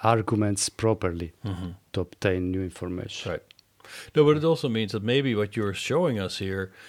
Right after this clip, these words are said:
Speaker 2: is an alternative way how we can think about cognitive operations that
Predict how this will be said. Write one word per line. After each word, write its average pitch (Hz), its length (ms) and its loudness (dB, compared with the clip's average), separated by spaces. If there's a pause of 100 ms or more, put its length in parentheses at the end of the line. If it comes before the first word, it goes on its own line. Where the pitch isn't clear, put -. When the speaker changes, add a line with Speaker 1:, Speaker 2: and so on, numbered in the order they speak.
(260)
Speaker 2:
is 113 180 -2
an 117 80 0
alternative 107 680 -2
way 165 280 0
how 110 180 2
we 101 60 0
can 101 180 -2
think 123 280 -2
about 104 440 0
cognitive 110 420 -2
operations 104 880 0 (560)
that 120 300 2